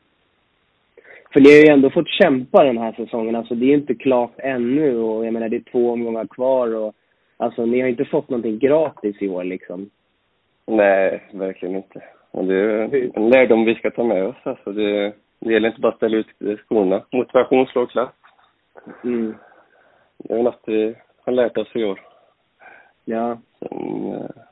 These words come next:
Speaker 2: sen tycker jag ändå det har varit, eh, bättre i laget, eh, även när vi förlorat. Eh, det har
Speaker 1: Mm.
Speaker 2: haft stort bollinnehav, mängder med chanser och,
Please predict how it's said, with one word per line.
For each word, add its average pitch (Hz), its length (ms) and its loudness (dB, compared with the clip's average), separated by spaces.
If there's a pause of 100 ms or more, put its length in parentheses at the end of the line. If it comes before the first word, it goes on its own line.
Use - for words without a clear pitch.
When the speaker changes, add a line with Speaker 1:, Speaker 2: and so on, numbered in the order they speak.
(560)
Speaker 2:
sen 98 160 2
tycker 120 300 2
jag 104 160 4
ändå 98 260 0
det 104 120 -2
har 123 100 -2
varit, 117 300 -8
eh, 104 420 -4
bättre 110 240 0
i 110 40 2
laget, 104 400 4
eh, 113 340 0 (240)
även 113 220 2
när 110 100 2
vi 107 80 -2
förlorat. 104 440 -6 (420)
Eh, 104 60 -12
det 104 520 -6
har 101 60 2
Speaker 1:
Mm. 107 80 -2
Speaker 2:
haft - 880 -20
stort 113 220 0
bollinnehav, 101 720 2
mängder 107 320 0
med 101 120 -2
chanser 95 560 -4
och, 95 340 -8